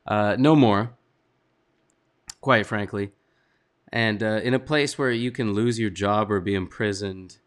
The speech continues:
for refusing to take a mandatory government injection, uh, I can definitely say that, uh, I don't feel in control of my life. And, uh, no, I,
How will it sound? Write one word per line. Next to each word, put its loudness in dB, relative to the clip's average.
for -2
refusing 0
to -2
take 0
a -2
mandatory -2
government -2
injection, -2
uh, 0
I 0
can -6
definitely 0
say -2
that, -4
uh, -2
I -4
don't 0
feel -2
in -4
control -2
of 0
my 2
life. 0
And, 8
uh, 10
no, 10
I, 6